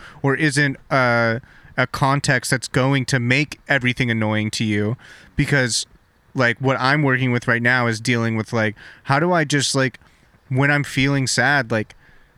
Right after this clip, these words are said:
and especially when there's a reason for it,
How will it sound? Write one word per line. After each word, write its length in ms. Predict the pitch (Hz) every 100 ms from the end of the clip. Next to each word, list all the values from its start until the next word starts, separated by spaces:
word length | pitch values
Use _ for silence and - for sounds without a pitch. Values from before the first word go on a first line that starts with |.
| _ _ _ _ _ _ _ _ _ _ _ 151
and 100 | 139
especially 480 | 131 - 233 -
when 180 | 151 127
there's 160 | 120 117
a 80 | 107
reason 460 | 110 143 185 131
for 260 | 107 110 104
it, 200 | 110 147